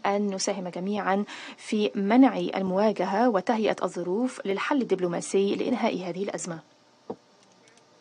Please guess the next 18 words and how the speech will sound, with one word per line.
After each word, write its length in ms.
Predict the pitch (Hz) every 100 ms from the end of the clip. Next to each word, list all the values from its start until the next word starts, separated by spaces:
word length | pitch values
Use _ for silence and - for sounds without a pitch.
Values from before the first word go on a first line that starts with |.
| _ -
ولذلك 680 | 220 208 185 170 170 202 233 - - - - -
نرحب 380 | 226 220 - 190
بالخطوات 680 | 202 208 - 196 190 196 190
المتخذة 400 | 185 - - 175
حتى 280 | - -
الآن 420 | 196 - 185 226 226
من 100 | 196
قبل 340 | - 196 185
جميع 440 | 180 196 247 202 -
الجهات 300 | 190 196 190
المعنية 500 | 180 170 185 196 202
للحفاظ 420 | 190 - 190 180
على 180 | 180 190
الحوار، 520 | - 233 190 170 170 - - - - - -
ونحث 600 | 208 196 - 277 262 - 170 - _ _ _ _
ونتوقع 760 | 220 233 220 202 285 302 190 -
من 200 | 208 214
الأطراف 680 | - 196 - 185 196 240